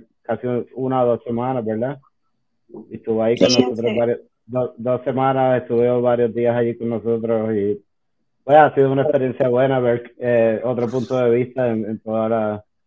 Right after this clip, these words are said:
Speaker 1: la industria de la, de las clínicas y, y, pues,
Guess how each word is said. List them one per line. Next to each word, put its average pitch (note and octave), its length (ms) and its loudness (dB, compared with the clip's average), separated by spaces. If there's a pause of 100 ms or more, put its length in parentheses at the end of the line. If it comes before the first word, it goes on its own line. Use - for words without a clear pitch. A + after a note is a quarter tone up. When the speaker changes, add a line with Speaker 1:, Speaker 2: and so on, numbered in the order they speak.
(480)
Speaker 1:
la A#2 100 -2
industria A#2+ 460 0
de A2 80 0
la, G#2+ 300 0
de A2 260 -2
las G#2 180 -4
clínicas A#2 640 -2
y, G#2 360 0
y, G#2+ 180 -12
pues, A#2+ 220 -4